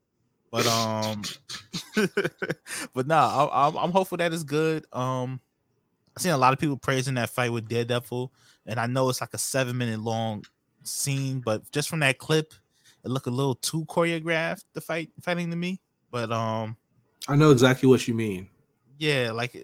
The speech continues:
Speaker 1: like, the thing about, I liked about the long fights in Daredevil, they looked real, like, you know, he
Speaker 2: They
Speaker 1: was
Speaker 2: looked like
Speaker 1: taking
Speaker 2: niggas was throwing blows.
Speaker 1: Right, like, he was taking real damage, like, you know, it was like, it looked,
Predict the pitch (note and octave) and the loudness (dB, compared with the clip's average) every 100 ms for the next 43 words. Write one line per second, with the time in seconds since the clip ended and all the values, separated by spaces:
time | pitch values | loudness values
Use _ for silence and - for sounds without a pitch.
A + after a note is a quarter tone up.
0 | - C3 - B2 C#3 F#3+ F3 C#3 A#2 C3+ | -6 -6 -6 -4 0 2 2 2 2 0
1 | C3+ C3+ B2 A#2 A#2+ B2 - G#2+ G#2+ G2+ | 0 0 0 0 -2 -2 -2 -4 -4 -4
2 | A#2 A2+ G#2+ G2+ G#2+ A#2 - F#2+ A#2+ A2+ | -2 0 -2 -4 -4 -6 -6 -2 0 0
3 | F#2+ F2+ - G2+ F#2+ F#2+ _ _ _ C3 | -2 -8 -10 -10 -10 -12 _ _ _ 0
4 | B2+ C3+ B2+ C3+ B2 C3 A#2 A#2 G2+ C3 | 6 6 8 8 8 8 6 2 4 6
5 | A#2+ G#2+ A#2+ A2+ G2 F#2 - - C#3+ C#3+ | 6 4 4 2 0 -6 -6 0 2 2
6 | A#2 A2+ B2+ B2 - C#3 G2+ B2 B2+ C#3 | 0 -4 -2 0 0 0 0 2 2 2
7 | C3+ C3 C#3 B2+ B2 G#2+ B2+ C3+ B2 A#2+ | 2 2 -2 -2 -4 -4 -4 -2 0 0
8 | C#3+ C3+ B2 G2+ C3 B2+ _ | -2 -2 -4 -2 -2 -4 _